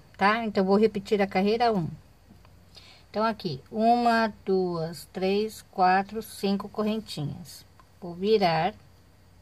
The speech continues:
Aqui no ponto baixo, três pontos altos,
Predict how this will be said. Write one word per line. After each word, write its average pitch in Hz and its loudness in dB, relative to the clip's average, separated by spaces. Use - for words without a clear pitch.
Aqui 196 -8
no 254 0
ponto 202 4
baixo, 180 0
três 208 2
pontos 180 -4
altos, 190 -2